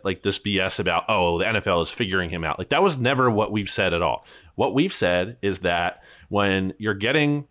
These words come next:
this praise and you're getting this big contract eventually as this elite type quarterback,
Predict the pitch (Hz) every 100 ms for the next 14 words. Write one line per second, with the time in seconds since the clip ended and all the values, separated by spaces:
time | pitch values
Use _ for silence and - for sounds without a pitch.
0 | _ 107 107 - 120 71 87 - - 101
1 | 87 113 110 95 107 85 113 165 - 85
2 | 90 82 82 85 85 87 92 95 - 92
3 | 85 117 120 - 107 - 127 127 90 90